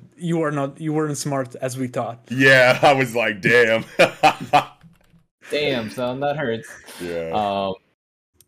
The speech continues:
Speaker 3: but the part that, like, really spoke to me in this chapter was page twelve and thirteen. He's like, "How do you float? I don't know, but I'm ready to learn."
Speaker 2: Yeah.
Speaker 3: And it's just like his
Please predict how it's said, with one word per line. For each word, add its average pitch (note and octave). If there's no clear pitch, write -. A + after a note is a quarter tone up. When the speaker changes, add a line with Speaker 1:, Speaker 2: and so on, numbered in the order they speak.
Speaker 3:
but C3+
the C3
part G#3+
that, D3+
like, A2+
really G#2
spoke G#2+
to A2+
me G#2
in F#2
this G#2+
chapter F2
was F#2
page -
twelve A#2
and F#2
thirteen. E2+
He's G#2
like, G2
"How F#3
do F3+
you F3+
float? D#3+
I B2
don't C#3+
know, G#2
but A#2+
I'm G2
ready A#2+
to A#2
learn." F#2+
Speaker 2:
Yeah. E2+
Speaker 3:
And B2
it's B2
just C#3
like B2
his C#3